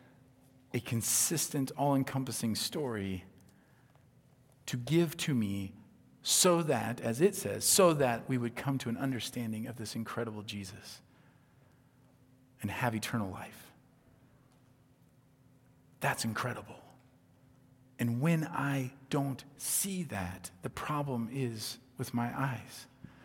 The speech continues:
And so what I encouraged him to do is the same thing I encourage anybody to do. It's what I do to myself all the time when I look at Scripture and I say, "I don't wanna, I don't wanna read this. I'm tired. I don't wanna be there."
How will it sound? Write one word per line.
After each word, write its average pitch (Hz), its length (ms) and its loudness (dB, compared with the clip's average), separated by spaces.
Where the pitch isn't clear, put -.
And 120 80 2
so 123 160 4
what 123 160 4
I 120 60 4
encouraged 127 420 0
him 147 80 0
to 127 80 -2
do 151 160 -2
is 131 80 -4
the - 60 -8
same 143 140 -2
thing 139 120 -2
I 139 80 0
encourage 131 400 -2
anybody 147 320 0
to 117 60 -6
do. 123 80 0
It's 123 140 -6
what 135 120 -2
I 143 180 0
do 160 140 0
to 147 40 -2
myself 131 320 0
all 139 220 2
the 147 80 -4
time 170 340 -2
when 135 120 4
I 123 40 2
look 147 240 0
at 165 80 -2
Scripture 135 520 2
and 143 120 2
I 113 60 0
say, 151 280 0
"I 156 60 4
don't 151 160 6
wanna, 143 340 2
I 127 100 -4
don't 135 120 0
wanna 113 200 0
read 107 220 -6
this. - 380 -8
I'm 143 80 -4
tired. 123 540 -4
I - 80 0
don't 143 140 4
wanna 117 160 2
be 131 160 -8
there." 143 120 -10